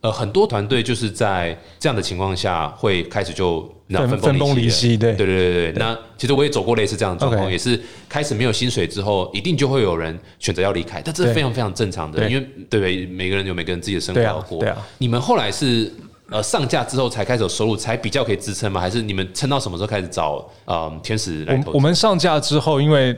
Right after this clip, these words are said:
Speaker 2: 那个案件没有很顺嘛，那规模也不大，所以基本上那只是能够有曝光的效果而已，那基本，那没有办法，也没有办法 maintain 一个团队，不可能。那比较幸运的是，我们在上线的半年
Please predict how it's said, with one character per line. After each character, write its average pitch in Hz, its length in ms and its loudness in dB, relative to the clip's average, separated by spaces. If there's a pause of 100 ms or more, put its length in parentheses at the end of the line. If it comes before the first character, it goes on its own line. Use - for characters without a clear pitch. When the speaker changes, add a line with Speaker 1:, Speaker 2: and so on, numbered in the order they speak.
(140)
Speaker 2:
那 143 100 2
个 101 380 2
案 123 240 0
件 113 200 2
没 107 100 2
有 110 80 4
很 98 160 0
顺 - 380 0
嘛， - 180 -10 (200)
那 120 100 0
规 165 160 4
模 143 140 6
也 104 40 0
不 113 120 -4
大， - 240 -2 (360)
所 - 120 0
以 131 40 4
基 - 100 2
本 143 120 6
上 110 440 0 (200)
那 143 120 4
只 120 120 0
是 143 160 4
能 120 140 4
够 113 380 2
有 104 100 2
曝 98 160 -2
光 120 160 2
的 110 60 0
效 113 180 2
果 - 280 -4
而 - 60 -4
已， 104 120 -6
那 117 100 2
基 110 140 -2
本， 120 480 -2
那 139 60 6
没 127 100 6
有 117 60 2
办 117 160 2
法， - 300 -4
也 117 80 2
没 120 100 6
有 131 40 2
办 127 100 2
法 104 240 0 (120)
maintain 120 240 4
一 113 60 4
个 104 60 4
团 101 220 -4
队， 98 240 0 (160)
不 - 80 -2
可 101 100 0
能。 - 140 -4 (380)
那 160 140 4
比 113 120 -4
较 151 260 4
幸 165 200 2
运 156 60 6
的 135 60 6
是， 123 100 4
我 127 60 6
们 113 140 4
在 113 500 2
上 165 240 4
线 139 180 4
的 117 100 4
半 120 240 0
年 101 320 -2